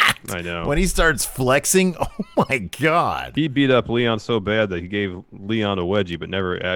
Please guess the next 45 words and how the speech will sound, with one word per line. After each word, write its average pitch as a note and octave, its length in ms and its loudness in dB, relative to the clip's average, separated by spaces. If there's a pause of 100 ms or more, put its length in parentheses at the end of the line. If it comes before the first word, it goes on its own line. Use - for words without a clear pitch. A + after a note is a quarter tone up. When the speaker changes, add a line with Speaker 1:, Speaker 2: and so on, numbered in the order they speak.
Speaker 1:
ever F#2 260 -4
touched - 360 -10
his, - 420 -14
his, F2 340 -12
his F2+ 160 -12
trunks. - 460 -14 (420)
Speaker 2:
Mm-hmm. A#2+ 800 -6
Mm-hmm. - 1300 -12
Yeah. E2 260 -6 (1080)
Speaker 1:
And G2 140 -6
then G2 100 -2
he G2 80 -6
goes F#2+ 180 0
over F#2 180 -2
to F2 380 -4 (140)
Michael F#2+ 300 -6
Cole F2+ 260 -4
at D#2+ 60 -16
commentary E2+ 640 -6 (480)
and F2+ 100 -8
is F2 80 -8
like, E2+ 280 -6
"Oh, G2+ 60 -2
are F#2+ 80 2
you F#2+ 60 0
gonna F2+ 120 -2
talk G2 200 -2
about F#2 180 -2
your E2+ 100 -8
best G2+ 220 -2
friend, F#2+ 200 -4
Matt F#2+ 140 -2
Hardy?" G#2 460 0
And E2+ 120 -10
Michael E2+ 220 -8
Cole's G2 220 -6
like, G#2 120 -8 (440)
"Yeah, - 180 -6
we're C4+ 280 -2
gonna C3+ 160 -2
throw C3+ 200 -2
this B2+ 140 -2
video C3 220 -2
package C#3 360 -6
next." C3 440 -6